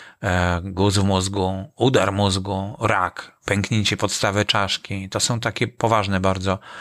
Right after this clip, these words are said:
em, przyczyny, które mogą dawać ten sam objaw. A ja z takimi objawami trafiłem do szpitala w piątek, tak jak mówiłem, i no,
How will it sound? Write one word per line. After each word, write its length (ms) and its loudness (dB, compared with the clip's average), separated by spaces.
em, 1000 -2
przyczyny, 440 0
które 240 -2
mogą 440 0
dawać 420 0
ten 180 2
sam 240 0
objaw. 500 0
A 80 -2
ja 120 4
z 80 0
takimi 340 2
objawami 520 4
trafiłem 520 0
do 120 2
szpitala 580 2
w 100 -10
piątek, 520 2
tak 180 -8
jak 140 -2
mówiłem, 560 2
i 560 2
no, 540 4